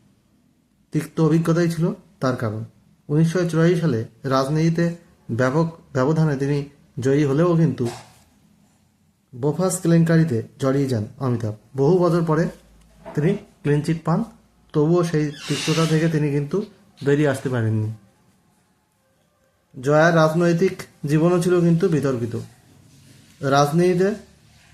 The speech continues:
জয়া বলেছিলেন, এই অমিতাভের জন্যে রাজনীতি তার জন্য উপযুক্ত প্ল্যাটফর্ম ছিল না। If you like our content, you will subscribe our YouTube channel। Please stay tuned। I am ending here। I will come back soon with updated videos।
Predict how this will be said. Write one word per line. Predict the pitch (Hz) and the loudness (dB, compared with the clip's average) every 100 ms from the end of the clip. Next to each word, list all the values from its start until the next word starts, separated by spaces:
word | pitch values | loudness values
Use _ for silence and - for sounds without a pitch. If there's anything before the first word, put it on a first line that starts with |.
| _ _ 131 | _ _ -4
জয়া | 135 147 | 2 4
বলেছিলেন, | 156 160 165 175 196 202 - | 4 2 2 0 0 -2 -2
এই | 143 | 0
অমিতাভের | 139 143 160 156 | 2 2 0 0
জন্যে | 156 165 185 226 - _ | 2 2 0 -4 -10 _
রাজনীতি | 135 135 135 156 165 | 0 0 0 0 0
তার | 156 135 | 0 -2
জন্য | 151 170 | -2 0
উপযুক্ত | 147 135 127 - | 0 -2 -4 -4
প্ল্যাটফর্ম | 165 147 135 147 139 | -2 -2 -4 -6 -6
ছিল | 123 117 | -6 -6
না। | 113 - - - | -6 -8 -20 -8
If | 147 | -6
you | 147 180 | -2 2
like | 165 156 165 | 2 2 2
our | 170 175 - - - | 0 0 -4 -10 -4
content, | 143 170 175 | -2 0 0
you | 160 | 0
will | 160 | 0
subscribe | 160 139 - 165 160 | -2 -6 -4 -2 0
our | 160 160 | 2 0
YouTube | 165 139 147 156 156 | -2 -2 0 -2 -2
channel। | 165 170 202 - _ _ _ - | 0 0 -2 -12 _ _ _ -2
Please | 165 170 - - _ - | -2 -2 -8 -20 _ -10
stay | - 160 160 | -2 0 2
tuned। | 165 196 220 - _ _ _ _ | 0 0 -4 -16 _ _ _ _
I | 143 143 | -4 0
am | |
ending | 147 156 170 160 | 0 0 2 2
here। | 165 190 - | 2 0 -4
I | 131 | -2
will | 139 135 | -2 0
come | 143 151 | -2 0
back | 156 160 | -4 -2
soon | 170 190 - - - | -4 -6 -10 -20 -4
with | 139 139 - | -4 -4 -6
updated | 143 120 135 143 170 - - - 117 | -4 -2 -2 -2 -2 -6 -20 -10 -4
videos। | 123 123 110 | -2 -2 -4